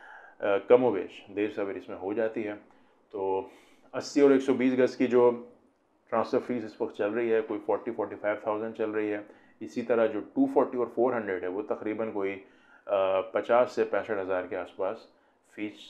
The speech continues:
चल रही है फ़ोर हंड्रेड और टू फ़ोर्टी स्क्वायर यार्ड्स की। मेरा मशवरा आप लोगों को यही है, इन्वेस्टमेंट करें, भरपूर करें, इससे पहले कि देर हो जाए। इस टाइम आपके पास बहुत अच्छा मौका है।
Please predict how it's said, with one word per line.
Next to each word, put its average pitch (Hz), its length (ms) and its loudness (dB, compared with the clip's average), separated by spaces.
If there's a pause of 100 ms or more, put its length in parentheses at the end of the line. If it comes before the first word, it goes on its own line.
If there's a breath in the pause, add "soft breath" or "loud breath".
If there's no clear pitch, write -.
(300)
चल 90 80 -6
रही 90 340 -6
है 104 100 -8
फ़ोर 117 400 -2
हंड्रेड 98 380 -4
और 92 260 -10
टू 123 180 -2
फ़ोर्टी 90 260 -6
स्क्वायर 82 320 -12
यार्ड्स 82 240 -18
की। - 80 -20 (920 soft breath)
मेरा 139 220 8
मशवरा 139 400 8
आप 131 100 8
लोगों 127 240 4
को 117 120 0
यही 113 320 2
है, 131 220 -2
इन्वेस्टमेंट 107 500 -6
करें, 113 520 -4
भरपूर 135 440 2
करें, 117 440 2
इससे 110 220 -2
पहले 98 300 -2
कि 92 100 -8
देर 95 260 0
हो 117 140 0
जाए। 107 340 -2 (100)
इस 107 160 -14
टाइम 113 180 -4
आपके 107 240 -4
पास 95 300 -4
बहुत 113 280 2
अच्छा 117 240 -4
मौका 110 360 0
है। 110 140 4